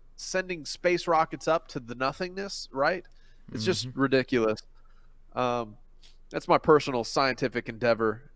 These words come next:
Speaker 1: uh, to get that money rerouted into s-, uh, sea exploration, diving into the great deep,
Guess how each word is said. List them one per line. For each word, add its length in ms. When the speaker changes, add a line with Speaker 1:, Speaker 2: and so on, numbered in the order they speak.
Speaker 1:
uh, 120
to 300
get 160
that 180
money 300
rerouted 880
into 340
s-, 200
uh, 160
sea 380
exploration, 800
diving 400
into 180
the 100
great 300
deep, 300